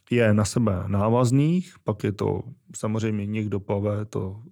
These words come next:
taky vidíte na závodech, někdo ho plave prostě na šikmo toho motýlka, někdo prostě tam má těch záběrů daleko víc než, než ten vedle něj.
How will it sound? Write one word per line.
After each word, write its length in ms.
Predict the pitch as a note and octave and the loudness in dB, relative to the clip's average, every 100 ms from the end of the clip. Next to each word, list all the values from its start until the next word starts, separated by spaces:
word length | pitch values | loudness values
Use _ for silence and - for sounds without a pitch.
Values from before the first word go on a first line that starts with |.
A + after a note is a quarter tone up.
| - | -10
taky 240 | G#2+ - | -8 -4
vidíte 380 | A2+ A#2 A#2+ A#2 | -2 -2 -2 -2
na 120 | A2+ | -2
závodech, 600 | A2 G#2+ G#2+ G#2 G2+ - | 0 -2 -2 -2 -4 -6
někdo 280 | G#2 G2 F#2+ | -6 -4 -4
ho 140 | F#2+ | -6
plave 360 | F#2+ - G2 F#2 | -6 -4 -2 -4
prostě 360 | E2 - - F#2 | -8 -16 -12 -6
na 120 | G2+ | -6
šikmo 440 | - B2+ - A2 | -4 -4 -2 -2
toho 300 | G2 G#2+ G2+ | -2 -2 -2
motýlka, 840 | G2+ G2+ - G#2 G2+ - G2+ G2 F#2 - - - - - | -2 -6 -4 -6 -6 -4 -2 -2 -6 -12 -20 -20 -20 -8
někdo 300 | A2 G2+ G2+ F#2+ | -2 0 0 -2
prostě 400 | F#2+ G2+ - G2+ | -4 -6 -4 -4
tam 140 | G2+ | -2
má 280 | G2+ G2 G2 | 0 -2 -2
těch 240 | - G2+ | -4 -4
záběrů 460 | G2 G2 G2 G#2+ G#2 | -2 -2 0 0 0
daleko 440 | G2+ G2+ F#2+ G#2+ | -2 -2 -2 -4
víc 460 | G2 A2 A#2+ A2+ - | -2 0 -2 -4 -4
než, 340 | A2 G#2 - | -2 -2 -6
než 220 | G#2+ G2+ | -6 -6
ten 200 | - G#2 | -4 -4
vedle 300 | G2+ G2+ G2+ | -2 0 0
něj. 420 | G#2 G#2+ G#2+ A2 | 2 2 2 0